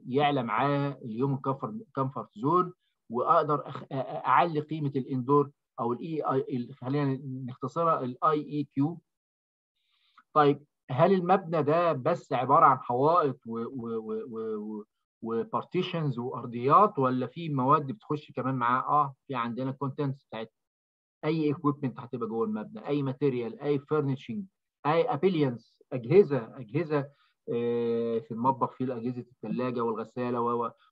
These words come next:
و-، و-، والميكروويف و-، كل الاجهزه دي هي، والتلفزيون،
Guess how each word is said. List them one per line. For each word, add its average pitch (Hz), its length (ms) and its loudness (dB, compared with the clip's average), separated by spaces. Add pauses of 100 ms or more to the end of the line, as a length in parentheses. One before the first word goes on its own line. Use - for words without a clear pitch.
و-، 120 480 -2
و-، 113 420 -6
والميكروويف 117 840 0
و-، 107 160 -6 (400)
كل 190 240 4
الاجهزه 160 500 0
دي 139 140 2
هي، 135 240 0 (420)
والتلفزيون، 120 1040 -2